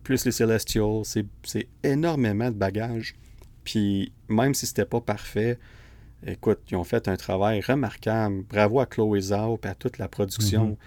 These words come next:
Speaker 1: Ils ont fait un travail remarquable. Puis d'ailleurs, visuellement parlant, ce film-là, il est fantastique.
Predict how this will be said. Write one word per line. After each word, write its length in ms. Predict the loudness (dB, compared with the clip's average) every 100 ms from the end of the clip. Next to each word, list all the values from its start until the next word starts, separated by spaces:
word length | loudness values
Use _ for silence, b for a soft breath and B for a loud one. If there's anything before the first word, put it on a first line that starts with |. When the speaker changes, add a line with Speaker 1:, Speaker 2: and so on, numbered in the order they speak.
| B B -6
Speaker 1:
Ils 80 | -2
ont 80 | 0
fait 200 | 0 0
un 80 | -2
travail 400 | 0 0 0 0
remarquable. 600 | 0 0 -4 -4 -4 -2
Puis 80 | -2
d'ailleurs, 280 | 0 2 2
visuellement 540 | 0 0 2 2 0
parlant, 320 | 0 -2 -2
ce 160 | -4 -6
film-là, 300 | -4 -2 -2
il 100 | -4
est 40 |
fantastique. 680 | -4 -6 -6 -8 -12 -14 -14